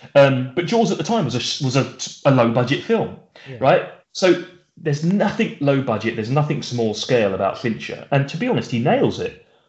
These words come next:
Speaker 2: Yeah. Although Seven,
Speaker 1: Time
Speaker 2: Se-, Seven film is quite low budget, and it could have been a-, an intimate,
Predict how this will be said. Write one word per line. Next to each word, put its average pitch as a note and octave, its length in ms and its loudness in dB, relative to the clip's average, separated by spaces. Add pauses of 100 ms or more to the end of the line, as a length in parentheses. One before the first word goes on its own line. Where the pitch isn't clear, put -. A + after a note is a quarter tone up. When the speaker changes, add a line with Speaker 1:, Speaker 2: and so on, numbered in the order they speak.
Speaker 2:
Yeah. A#2+ 180 -20 (540)
Although F3 140 -4
Seven, A#3 280 -4
Speaker 1:
Time G#3 380 4
Speaker 2:
Se-, - 200 -4
Seven G#3 340 -10
film E3 340 -8
is B2+ 80 -10
quite C#3 300 -8
low A2+ 80 -10
budget, G2+ 260 -14
and D3 100 -10
it D3 120 -14
could F#3+ 260 0
have B2 140 -2
been G#2+ 280 0 (320)
a-, B2+ 200 -12
an C3 100 -4
intimate, C3 600 -4